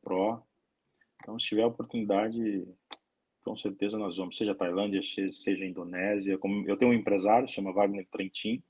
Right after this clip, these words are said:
ele mesmo diz: "Gil, teu currículo tá no mundo inteiro." Então, qualquer momento,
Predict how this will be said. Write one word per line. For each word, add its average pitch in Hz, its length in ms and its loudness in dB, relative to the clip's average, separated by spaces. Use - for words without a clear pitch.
ele 104 160 6
mesmo 123 300 8
diz: 104 220 4
"Gil, 101 460 0
teu 107 460 4
currículo 117 260 4
tá 127 120 6
no 127 80 4
mundo 123 220 4
inteiro." 98 400 0
Então, 107 260 -6
qualquer 104 320 -2
momento, 101 800 -2